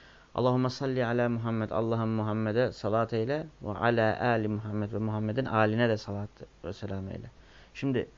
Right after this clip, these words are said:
böyle olunca bu al kelimesi nazımda da geçiyor ve nas-, naslarda da geçtiği için bunu biraz anlatmamız lazım. Al ne demek?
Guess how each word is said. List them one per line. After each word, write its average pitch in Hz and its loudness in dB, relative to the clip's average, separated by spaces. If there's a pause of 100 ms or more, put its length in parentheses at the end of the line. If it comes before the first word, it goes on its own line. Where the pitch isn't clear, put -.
(460)
böyle 131 4
olunca 135 4
bu 107 4
al 123 4
kelimesi 113 -2
nazımda 120 4
da 147 4
geçiyor 120 0
ve 135 2
nas-, 117 -4
naslarda 120 -2
da 127 -4
geçtiği 120 -6
için 123 -2
bunu 123 2
biraz 127 2
anlatmamız 107 0
lazım. 92 -6
Al 110 2
ne 110 2
demek? 95 -2